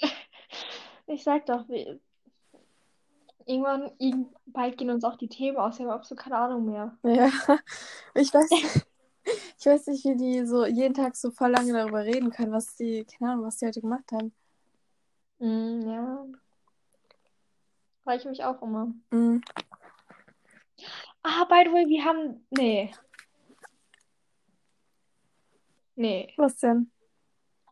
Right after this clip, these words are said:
Speaker 1: Ach so, nee, egal, egal.
Speaker 2: Was soll ich denn sagen?
Speaker 1: Ja, egal, nee, vergiss es.
Speaker 2: <laughs> Was denn, Katharina?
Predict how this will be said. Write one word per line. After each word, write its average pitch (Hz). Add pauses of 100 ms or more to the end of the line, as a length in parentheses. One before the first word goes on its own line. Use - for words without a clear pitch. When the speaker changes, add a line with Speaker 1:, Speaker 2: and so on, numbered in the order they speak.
(140)
Speaker 1:
Ach 254
so, 240
nee, 220
egal, 262
egal. 226
Speaker 2:
Was 277
soll 262
ich 262
denn 226
sagen? 233 (1300)
Speaker 1:
Ja, 277
egal, 240
nee, 233
vergiss 233
es. 226
Speaker 2:
<laughs> 269
Was 330
denn, 262
Katharina? -